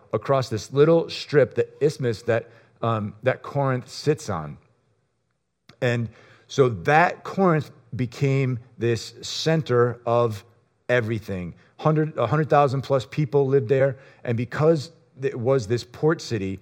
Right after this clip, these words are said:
and it was key to going east to west, um, it was full of commerce, it was full of money, it was, um, just very, very diverse. Corinth used to be a Greek city,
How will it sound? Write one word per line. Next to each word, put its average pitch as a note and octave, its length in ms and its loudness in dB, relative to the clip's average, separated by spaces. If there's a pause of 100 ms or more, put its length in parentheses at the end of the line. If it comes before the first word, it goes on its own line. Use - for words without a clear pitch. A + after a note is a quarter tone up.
(260)
and A#2+ 120 0
it C3 40 -2
was A#2+ 200 -6
key B2+ 480 0 (240)
to B2+ 340 -2 (160)
going B2+ 440 0 (240)
east C#3 240 -4
to D3+ 80 -2
west, A2+ 440 0 (320)
um, A2+ 240 -2
it C3 140 0
was A2+ 280 0
full C3 240 0
of A#2+ 120 -4
commerce, G#2+ 560 -4
it A#2+ 80 -2
was A#2+ 180 -6
full C#3 280 2
of A#2+ 100 -2
money, A#2 380 -4 (240)
it C3+ 140 0
was, A2+ 420 0 (140)
um, G#2 380 -4 (240)
just B2+ 240 -2
very, C#3+ 360 2
very B2 320 -2
diverse. G#2 580 -4 (440)
Corinth C#3+ 360 0
used C#3+ 400 -2
to D#3 80 -4
be C3+ 240 0
a A#2 100 -4
Greek A#2 300 -6
city, F#2+ 380 -6